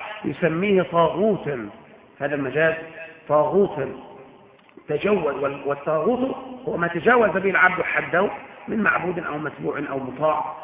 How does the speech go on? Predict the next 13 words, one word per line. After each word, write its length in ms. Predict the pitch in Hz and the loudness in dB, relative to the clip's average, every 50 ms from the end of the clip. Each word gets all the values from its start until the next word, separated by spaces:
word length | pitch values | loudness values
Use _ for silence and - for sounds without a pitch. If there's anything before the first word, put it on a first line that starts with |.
| - - - - | -14 -12 -6 -2
فهؤلاء 500 | 135 135 143 143 151 151 151 143 135 127 - - - - - - - - - - - | 0 0 2 2 2 2 2 0 -2 -6 -10 -12 -16 -18 -18 -20 -20 -20 -18 -8 -6
تجاوزوا 680 | 147 135 127 156 165 170 156 143 139 131 120 123 131 104 - - - - - | -6 -2 2 4 6 6 6 4 2 0 -2 -4 -6 -8 -8 -10 -14 -18 -10
بهذا 380 | - 117 131 139 151 151 135 135 | -6 -4 2 6 6 6 6 4
المجاز 400 | 131 127 123 120 - 139 143 135 120 127 135 - - | 2 -2 -4 -2 0 0 0 0 0 -4 -8 -8 -8
الحد 400 | 117 - - - 185 175 160 143 | -8 -8 -4 -2 -2 -2 -2 -2
المأذون 440 | 139 139 139 131 - 135 147 143 139 | -4 -2 -2 -4 -4 -4 -4 -2 0
لهم 260 | 139 147 135 135 - - - - - - - - | 0 0 0 -2 -4 -8 -12 -16 -18 -20 -14 -10
في 80 | 147 135 | -10 -6
فهم 260 | - 170 165 151 139 | -4 -2 -2 -2 -4
النصوص 440 | 131 131 123 - - 156 - - - | -4 -6 -8 -8 -10 -12 -12 -10 -12
الشرعية، 640 | - - - - 123 120 127 190 214 208 208 - - - - - - - - - | -12 -12 -10 -8 -6 -2 2 2 4 2 2 0 -6 -12 -16 -16 -18 -10 -4 0
فجعلوا 400 | 175 180 - 185 160 165 156 156 | 2 6 6 6 6 4 0 -2
المجاز 520 | 151 147 131 139 151 147 139 131 139 | -2 -4 -4 -2 -2 -2 -2 -2 -4